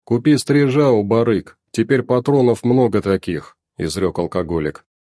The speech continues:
«Ладно, попробуй вот это. Как в руке?» Он протянул няшке Т Т,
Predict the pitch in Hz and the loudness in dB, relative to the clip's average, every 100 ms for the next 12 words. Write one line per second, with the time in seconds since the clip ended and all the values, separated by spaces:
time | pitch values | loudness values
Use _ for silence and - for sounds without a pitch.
0 | _ _ 107 127 120 95 71 - _ - | _ _ -2 0 2 -2 -4 -8 _ -2
1 | 110 151 160 120 113 131 143 120 - 69 | 0 2 2 2 0 0 0 0 -2 -6
2 | - _ _ _ _ 143 147 110 104 120 | -8 _ _ _ _ -2 0 0 0 -2
3 | - 127 80 - _ _ _ _ 104 117 | 0 0 0 -6 _ _ _ _ -2 0
4 | 123 127 - 135 139 123 127 120 - 120 | 0 -2 0 2 4 4 2 0 -2 -2
5 | 110 - 131 131 | -2 0 0 0